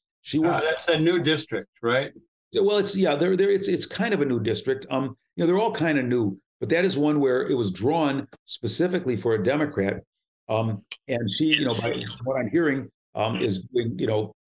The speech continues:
Speaker 1: it's, she's, she's doing okay. But again, in this kind of year, you just don't know. And one that, um, everybody's concerned about is the seventeenth district. Now, that was where Sherry Bustos was.
Speaker 2: Right.
Speaker 1: And it, it's a little bit new. There's a, a, a person, his name is Eric, uh,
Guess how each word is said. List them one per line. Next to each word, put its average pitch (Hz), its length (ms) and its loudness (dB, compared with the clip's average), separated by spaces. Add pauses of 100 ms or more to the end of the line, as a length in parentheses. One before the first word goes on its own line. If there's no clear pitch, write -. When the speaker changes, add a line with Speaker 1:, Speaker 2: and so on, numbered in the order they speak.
(320)
Speaker 1:
it's, 107 160 -10
she's, 139 540 -2
she's 156 220 -2
doing 135 200 2
okay. 117 440 0 (600)
But 110 80 -2
again, 165 260 2
in 139 100 2
this 139 140 0
kind 127 240 0
of 110 80 0
year, 165 180 2
you 123 140 0
just 110 220 -2
don't 110 180 0
know. 101 300 -2 (320)
And 117 160 0
one 175 180 4
that, 143 240 2
um, 120 400 0
everybody's 131 320 0
concerned 135 380 0
about 110 160 0
is 101 80 0
the 95 80 -2
seventeenth 131 640 -2
district. 98 300 -4
Now, 120 60 0
that 170 120 0
was 139 100 0
where 123 120 0
Sherry 143 320 0
Bustos 110 520 0
was. 82 380 -4 (840)
Speaker 2:
Right. 131 200 2
Speaker 1:
And 170 100 -2
it, - 140 -14
it's - 180 -8
a 202 60 4
little 175 180 4
bit 131 160 2
new. 107 320 -2 (360)
There's 120 200 2
a, - 60 0
a, 113 480 0
a 123 100 -2
person, 131 360 0
his 104 180 -2
name 123 180 0
is 101 200 0
Eric, 120 380 -2
uh, - 60 -4